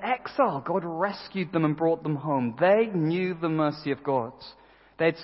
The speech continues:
seen it. They'd experienced it. They'd heard about it. They'd seen God, uh, hold back his wrath. They'd seen God bring deep forgiveness to his people. They were remembering.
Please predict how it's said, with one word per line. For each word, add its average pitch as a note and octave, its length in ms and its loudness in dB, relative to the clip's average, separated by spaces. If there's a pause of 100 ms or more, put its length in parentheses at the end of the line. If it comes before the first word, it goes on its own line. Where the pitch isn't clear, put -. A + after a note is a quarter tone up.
seen F3+ 200 2
it. - 180 -4
They'd C#3+ 160 4
experienced E3 720 -2
it. C3 180 -8
They'd C3 140 2
heard E3+ 340 4
about A#2+ 240 2
it. G2 120 -10
They'd C#3 200 0 (100)
seen D#3+ 160 0
God, D3+ 240 2 (380)
uh, D3 100 0
hold F3 340 0
back D#3+ 200 0
his C#3+ 200 -6
wrath. D3+ 360 4
They'd C3+ 180 0 (400)
seen F3 220 2
God D#3+ 260 2
bring D#3 220 0 (100)
deep F#3 220 -6 (100)
forgiveness D3 640 -6
to - 60 -10
his B2+ 140 -8
people. A2+ 380 -14
They D#3 200 -8
were G3 140 -6
remembering. F3 720 -4